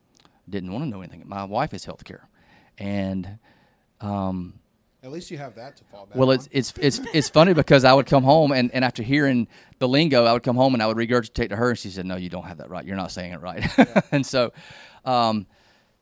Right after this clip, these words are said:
Speaker 1: so I was, I started as, as, as a physician recruiter, recruiting physicians, and I enjoyed it. I kn-, you know, I knew Dothan like the back of my hand, and so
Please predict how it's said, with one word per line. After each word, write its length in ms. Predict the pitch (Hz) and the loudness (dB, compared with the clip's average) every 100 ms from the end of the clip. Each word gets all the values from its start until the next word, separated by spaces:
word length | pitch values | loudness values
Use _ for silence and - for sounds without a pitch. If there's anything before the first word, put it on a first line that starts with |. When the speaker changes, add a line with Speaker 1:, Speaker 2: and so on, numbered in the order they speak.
| _ - | _ -6
Speaker 1:
so 200 | 151 113 | 0 2
I 160 | 113 | 2
was, 300 | 147 123 - | 0 -4 -6
I 100 | 110 | -6
started 300 | 120 135 123 | -4 -2 -2
as, 240 | 117 110 104 | -2 -4 -6
as, 400 | 110 110 101 - - | -4 -4 -6 -12 -10
as 180 | 107 | -8
a 60 | 101 | -6
physician 400 | - 107 127 123 | -4 -2 -2 -2
recruiter, 440 | 110 131 143 175 160 | 0 0 2 0 -4
recruiting 300 | 107 131 113 | -4 -4 -4
physicians, 440 | 104 117 127 151 | -4 -6 -4 -6
and 120 | 104 98 | -6 -4
I 100 | 95 | -4
enjoyed 320 | 92 104 151 | -2 -2 -2
it. 180 | 170 - | -6 -10
I 120 | 95 | -10
kn-, 160 | 101 - _ | -10 -12 _
you 100 | 104 | -16
know, 120 | 92 | -14
I 40 | 92 | -10
knew 140 | 104 | -8
Dothan 320 | 101 104 117 | -6 -6 -6
like 140 | 113 98 | -8 -8
the 80 | 95 | -10
back 180 | 92 98 | -10 -8
of 60 | |
my 80 | 92 90 | -8 -6
hand, 300 | 104 151 98 | -8 -8 -10
and 120 | 92 | -12
so 120 | 95 | -8